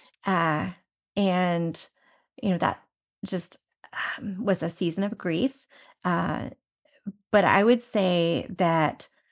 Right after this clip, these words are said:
um, the moment,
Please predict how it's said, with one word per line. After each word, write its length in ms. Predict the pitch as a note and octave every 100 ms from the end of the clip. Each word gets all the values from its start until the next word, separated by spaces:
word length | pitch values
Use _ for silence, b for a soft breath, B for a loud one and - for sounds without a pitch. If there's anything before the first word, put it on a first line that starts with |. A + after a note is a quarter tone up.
| _ -
um, 520 | F#3 E3+ E3 E3 F3 - _ - _ _ _
the 200 | F#3+ G3
moment, 840 | F#3 F3+ F3 F#3 G3+ A#3+ - -